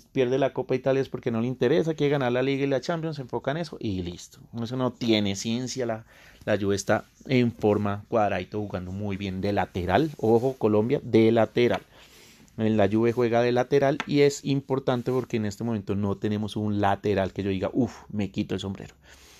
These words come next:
Vamos a ver si Queiroz empieza a utilizar a Cuadrado de lateral o sigue con Estefan Medina. Creo que Estefan Medina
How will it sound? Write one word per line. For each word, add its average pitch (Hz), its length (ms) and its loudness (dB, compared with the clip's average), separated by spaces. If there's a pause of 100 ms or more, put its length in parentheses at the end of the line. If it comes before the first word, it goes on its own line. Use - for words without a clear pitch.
(440)
Vamos 101 260 2
a 113 80 8
ver 101 400 2 (320)
si - 200 -8
Queiroz 101 760 -4 (300)
empieza 113 300 -4
a 110 40 -4
utilizar 101 340 0
a 95 80 0
Cuadrado 104 240 2
de 101 60 0
lateral 113 400 0
o 135 80 -2
sigue 104 340 -6
con 113 160 -6
Estefan 107 400 -8
Medina. 110 420 -6 (100)
Creo 110 220 -2
que 131 100 -6
Estefan 110 300 -6
Medina 107 380 -4